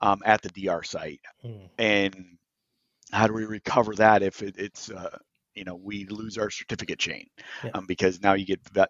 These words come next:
Speaker 1: invalid S S L certificates, as an example, when you're trying to authenticate. So, um, I go through how that functions and how to protect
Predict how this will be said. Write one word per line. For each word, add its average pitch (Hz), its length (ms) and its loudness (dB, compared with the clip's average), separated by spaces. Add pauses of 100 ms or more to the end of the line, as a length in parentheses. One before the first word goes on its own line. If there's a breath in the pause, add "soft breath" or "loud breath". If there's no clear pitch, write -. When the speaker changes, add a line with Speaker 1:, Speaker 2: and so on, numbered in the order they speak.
Speaker 1:
invalid 95 500 2
S 95 180 -4
S 85 140 -14
L 95 100 -4
certificates, 85 500 -14
as 85 140 -10
an 85 80 -20
example, 87 380 -14
when 90 100 -14
you're 85 80 -20
trying 87 220 -6
to 85 80 -18
authenticate. 85 600 -8
So, 87 220 -10 (480 loud breath)
um, 95 400 4 (560)
I 123 100 6
go 117 140 2
through 107 360 -8
how 104 500 4 (640)
that 107 200 8 (140)
functions 120 760 -6
and 101 200 -6
how 104 220 2
to - 160 -16
protect - 360 -6